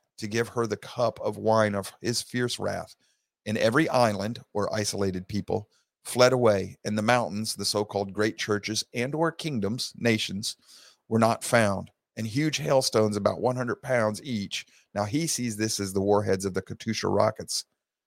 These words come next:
that come down on Israel and all, which are about a hundred pounds. That works, but could also be hailstones. They come down from heaven upon men, and men blaspheme God because of the plague of hail,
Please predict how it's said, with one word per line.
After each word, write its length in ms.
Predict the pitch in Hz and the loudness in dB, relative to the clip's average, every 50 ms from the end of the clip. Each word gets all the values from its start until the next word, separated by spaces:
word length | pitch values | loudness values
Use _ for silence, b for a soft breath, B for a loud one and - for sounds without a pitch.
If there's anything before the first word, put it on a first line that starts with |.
| _ _ - 104 | _ _ -4 -4
that 100 | 104 - | -4 -2
come 180 | - 110 104 | 0 0 2
down 220 | 101 101 101 101 98 | 4 6 6 4 4
on 140 | 95 95 | 0 0
Israel 400 | 101 104 98 98 98 95 92 92 | 0 0 0 0 -2 -2 -2 -2
and 100 | 95 95 | -2 -4
all, 240 | 95 92 92 90 90 - | -4 -4 -4 -6 -8 -6
which 220 | - 101 - - | -6 -6 -4 -2
are 140 | 101 98 95 | 0 0 0
about 220 | 92 92 98 98 | 4 4 2 2
a 40 | 101 | 2
hundred 300 | - 101 101 98 - - | -2 -4 -6 -6 -6 -8
pounds. 420 | - 101 101 101 98 - - - _ _ _ - - | -8 -6 -6 -6 -6 -8 -10 -14 _ _ _ 2 4
That 180 | 156 - - | 4 4 4
works, 500 | 123 113 113 107 101 95 - - - - | 6 6 8 8 6 6 2 -2 -8 -8
but 280 | - - - 98 95 87 _ _ _ _ _ _ _ _ _ _ _ _ | -6 -2 -2 -2 -2 -2 _ _ _ _ _ _ _ _ _ _ _ _
could 120 | - 151 131 | 0 4 4
also 300 | 127 127 123 - 104 104 | 6 4 4 2 -4 -4
be 340 | 101 113 120 104 98 90 - b b b b b b b b b | -2 -2 -2 -2 -4 -6 -10 b b b b b b b b b
hailstones. 640 | - 107 113 104 98 - - - 82 - - - - _ _ _ _ _ _ _ _ _ _ _ _ - | 0 2 2 2 2 0 -4 -4 -8 -10 -12 -14 -18 _ _ _ _ _ _ _ _ _ _ _ _ -2
They 120 | - 113 113 | -2 0 0
come 280 | - - 135 120 120 | 2 2 2 2 2
down 280 | 117 131 131 127 117 110 | 2 0 2 2 0 0
from 180 | - - 110 | -2 -6 -4
heaven 320 | 117 120 123 120 113 110 107 | 0 2 2 2 2 2 -2
upon 400 | 101 - - 117 110 107 104 104 | -2 -4 -2 0 0 0 2 2
men, 340 | 110 113 110 104 98 90 - _ _ _ - | 2 2 2 2 0 -4 -10 _ _ _ -10
and 120 | 104 107 | -6 0
men 180 | 110 117 113 110 | 2 2 2 2
blaspheme 640 | 98 104 117 120 123 - - - 117 113 107 104 101 | 2 0 0 0 -2 -4 -6 -6 -6 -6 -6 -4 0
God 320 | 104 110 110 101 98 92 | 4 4 4 4 2 -2
because 320 | 98 95 - - 110 104 101 | -8 -10 -8 -8 -6 -6 -6
of 100 | 98 92 | -6 -8
the 60 | - | -10
plague 340 | - - - 110 110 101 101 | -6 0 2 2 2 2 0
of 100 | 95 92 | -4 -6
hail, 360 | - - 110 104 98 95 | -4 -4 -2 -2 -4 -6